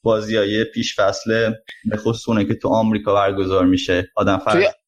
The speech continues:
Speaker 2: توی... آمریکا که خیلی تیم دوم سوم می‌چید تو زمین،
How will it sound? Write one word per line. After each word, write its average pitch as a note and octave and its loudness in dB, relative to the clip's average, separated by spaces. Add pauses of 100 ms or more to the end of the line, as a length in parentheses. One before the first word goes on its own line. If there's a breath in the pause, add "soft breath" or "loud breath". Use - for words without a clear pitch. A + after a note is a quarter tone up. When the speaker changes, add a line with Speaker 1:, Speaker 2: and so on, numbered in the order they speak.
(320)
Speaker 2:
توی... E3+ 4
آمریکا G3 0
که - -10
خیلی A#3+ 0 (280)
تیم E3 0 (560)
دوم D#3 0
سوم D#3+ 0
می‌چید - -4
تو C#3+ 0
زمین، A#2+ -2